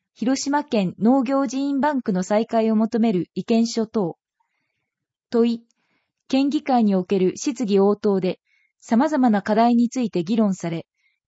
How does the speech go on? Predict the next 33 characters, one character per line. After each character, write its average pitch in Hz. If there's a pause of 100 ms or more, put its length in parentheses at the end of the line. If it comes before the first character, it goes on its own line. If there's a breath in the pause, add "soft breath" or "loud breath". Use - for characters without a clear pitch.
一 220
定 294
の 285
整 302
理 240
が 196
な 190
さ 247
れ 226
て 190
い 180
る 185
が、 160 (760)
本 285
市 208
議 240
会 196
が 170 (260)
意 202
見 285
書 285
を 233
提 247
出 262
す 247
る 254
必 -
要 247
は 247
あ 262
る 240
の 185
か。 156